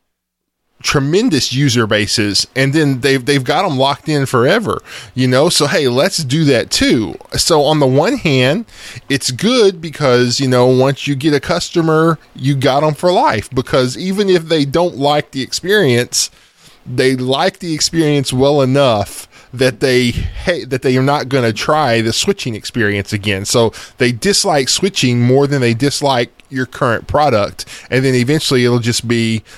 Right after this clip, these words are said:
"Oh, well, that's, you know, I use a Windows thing, so I'm gonna stu-, be stuck with the Windows ten S or whatever, the, the twelve S or the, the Idiot S, whatever they call their next O S."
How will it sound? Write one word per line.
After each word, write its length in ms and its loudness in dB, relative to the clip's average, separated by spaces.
"Oh, 180 2
well, 160 2
that's, 320 0
you 100 -2
know, 260 4
I 180 -2
use 240 2
a 40 2
Windows 460 0
thing, 240 0
so 160 0
I'm 220 0
gonna 220 0
stu-, 300 -2
be 120 -4
stuck 340 -2
with 140 -6
the 80 0
Windows 320 -2
ten 220 -2
S 260 -4
or 220 2
whatever, 520 2
the, 160 -2
the 180 -4
twelve 420 0
S 380 0
or 100 2
the, 340 0
the 300 0
Idiot 360 0
S, 320 -6
whatever 300 0
they 120 -2
call 260 0
their 120 -2
next 320 -4
O 140 2
S." 300 -2